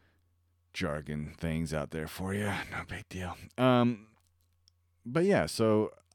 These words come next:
I haven't done any marketing. <laughs> Again, like, this is just fun.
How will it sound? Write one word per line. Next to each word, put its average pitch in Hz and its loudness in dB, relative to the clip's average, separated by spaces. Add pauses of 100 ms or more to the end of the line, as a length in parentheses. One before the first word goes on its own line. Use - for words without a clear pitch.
(140)
I 131 2
haven't 180 8
done 113 6
any 151 8
marketing. 64 2 (960)
<laughs> 170 -4 (220)
Again, 135 4 (100)
like, 123 2 (100)
this 285 2
is 294 0
just 311 2
fun. 214 2